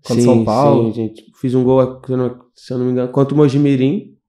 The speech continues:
Speaker 2: Fiz um gol nas oitavas e nas quartas ou semi contra o São Paulo,
Speaker 1: Tem
Speaker 2: que a
Speaker 1: que ir
Speaker 2: gente
Speaker 1: pra final.
Speaker 2: conseguiu, foi pra final
Speaker 1: Sim.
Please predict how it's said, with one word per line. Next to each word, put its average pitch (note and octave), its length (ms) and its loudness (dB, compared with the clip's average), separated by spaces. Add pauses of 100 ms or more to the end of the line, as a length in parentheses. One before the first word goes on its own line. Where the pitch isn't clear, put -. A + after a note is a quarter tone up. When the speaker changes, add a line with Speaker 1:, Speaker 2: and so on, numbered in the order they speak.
(300)
Speaker 2:
Fiz A#2 180 -4
um B2+ 120 0
gol B2 240 0
nas C3+ 200 0
oitavas B2 720 -2
e D3+ 80 -4
nas C#3+ 240 -4
quartas D3+ 420 -2
ou D#3 100 0
semi C3+ 360 -4
contra C#3+ 240 -4
o - 40 -16
São C#3 220 -2
Paulo, C3 400 -4 (400)
Speaker 1:
Tem - 80 -12
Speaker 2:
que A#2+ 80 -2
a A2+ 40 0
Speaker 1:
que - 20 0
ir A2+ 40 0
Speaker 2:
gente A#2+ 120 0
Speaker 1:
pra B2+ 80 -6
final. C3+ 140 0
Speaker 2:
conseguiu, C3 300 -2
foi C3+ 140 -2
pra C3 160 -4
final B2+ 460 -4
Speaker 1:
Sim. - 60 -20